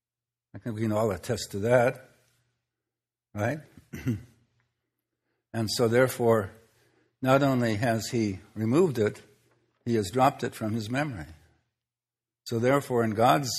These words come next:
bank of memory, there's no memory of your past sins. You have memory. <laughs> And sometimes, <laughs> sometimes that bugs you, doesn't it? You, you feel something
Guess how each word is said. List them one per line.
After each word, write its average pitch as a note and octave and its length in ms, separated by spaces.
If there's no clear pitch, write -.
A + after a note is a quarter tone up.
bank A#2 480
of A2+ 80
memory, G#2+ 600
there's A2+ 180
no C3+ 320
memory A#2+ 520
of A2 220
your A#2 140
past A#2 360
sins. - 460
You E3 280
have A2+ 280
memory. G2+ 420
<laughs> D3 100
And G2+ 200
sometimes, A#2+ 480
<laughs> - 600
sometimes G#2+ 520
that F#2+ 280
bugs B2+ 320
you, A2 100
doesn't G#2+ 240
it? F#2 120
You, F#2 380
you F#2 80
feel G2+ 300
something F2+ 520